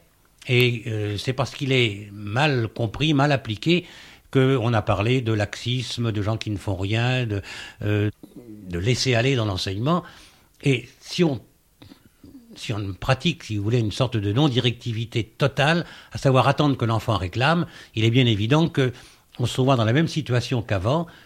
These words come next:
Ceux qui vont réclamer, c'est ceux qui ont déjà des motivations extérieures à l'école. Donc, euh, la non-directivité va être, à la limite, le contraire de la démocratisation de l'enseignement,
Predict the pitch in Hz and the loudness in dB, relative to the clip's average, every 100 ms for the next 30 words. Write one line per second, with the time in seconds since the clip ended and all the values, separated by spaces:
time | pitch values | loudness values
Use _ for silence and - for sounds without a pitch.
0 | - - 170 160 120 117 143 127 113 127 | -8 2 2 4 4 4 4 2 2 4
1 | 160 120 139 160 131 117 113 139 147 117 | 2 2 2 2 2 2 2 2 2 0
2 | 107 107 98 - 160 156 - 135 - 131 | -2 -4 -4 -4 -4 -6 -8 -8 -4 -2
3 | 127 143 120 110 101 90 82 _ _ - | 2 2 0 -4 -8 -10 -12 _ _ -20
4 | _ 123 139 135 120 113 107 147 123 120 | _ 2 2 2 2 4 4 4 4 2
5 | 117 104 98 - 156 180 - - - 107 | 0 -4 -6 -2 0 -2 -6 -20 -6 2
6 | 113 156 175 175 - - _ _ _ - | 2 4 2 0 -16 -20 _ _ _ -20
7 | - - 127 117 127 170 170 120 165 170 | -14 -2 0 2 2 0 0 0 2 2
8 | 156 160 175 - - _ _ _ _ _ | 4 4 4 0 -14 _ _ _ _ _
9 | - 117 120 135 127 117 120 110 101 - | 0 4 6 6 4 2 2 2 2 2
10 | 156 117 101 101 98 | 2 2 0 -2 -4